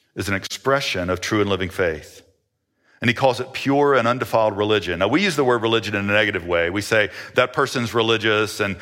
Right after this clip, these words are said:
we think they're uptight, and sometimes they are. Uh, we use religion as a, as a system where we check boxes to earn God's favor, and sometimes it is. Here, James is using the word in a very positive way. He's using it to talk about how we relate to God and how we relate to one another.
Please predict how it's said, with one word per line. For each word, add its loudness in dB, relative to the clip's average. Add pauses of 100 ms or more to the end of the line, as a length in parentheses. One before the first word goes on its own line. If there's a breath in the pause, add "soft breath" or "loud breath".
(140 loud breath)
we 0
think -2
they're 2
uptight, 2
and -8
sometimes -2
they 0
are. 0 (560 loud breath)
Uh, 4
we 2
use 2
religion 4
as 2
a, 2 (180 loud breath)
as 0
a -4
system 0
where 2
we 2
check 0
boxes 0
to -4
earn 2
God's 2
favor, 0
and -2
sometimes -2
it -4
is. -6 (540 loud breath)
Here, 2
James 0
is 0
using 0
the 2
word 2
in 0
a -2
very 2
positive 0
way. 0
He's -2
using 0
it 0
to -12
talk 2
about 0
how 2
we 0
relate 0
to -8
God 2
and -2
how 0
we -2
relate 0
to -10
one -4
another. -2